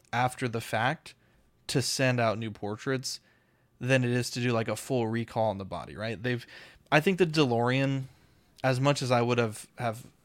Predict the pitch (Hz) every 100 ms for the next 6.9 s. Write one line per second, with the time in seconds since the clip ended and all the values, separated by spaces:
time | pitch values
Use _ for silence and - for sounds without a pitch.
0 | _ - 127 127 160 135 131 - 139 -
1 | 113 110 127 - 120 117 - 113 110 110
2 | 104 117 123 135 135 135 - - _ _
3 | _ _ - 131 139 131 - - 127 -
4 | - 123 117 117 117 110 117 - 113 110
5 | 110 104 110 107 - - _ - 120 123
6 | 113 - 113 107 113 107 104 92